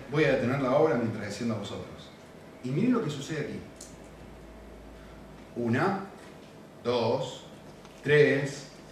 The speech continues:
cuatro veces me enviaron el mismo mensaje de la misma forma.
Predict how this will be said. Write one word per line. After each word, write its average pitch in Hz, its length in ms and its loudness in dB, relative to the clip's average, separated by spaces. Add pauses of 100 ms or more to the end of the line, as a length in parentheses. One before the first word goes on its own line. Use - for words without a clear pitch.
(580)
cuatro 185 600 12
veces 127 720 2 (960)
me 156 160 4
enviaron 220 720 8 (100)
el 147 200 2
mismo 233 520 6
mensaje 170 640 0 (680)
de 117 100 -2
la 110 140 -2
misma 196 480 2 (420)
forma. 190 300 -2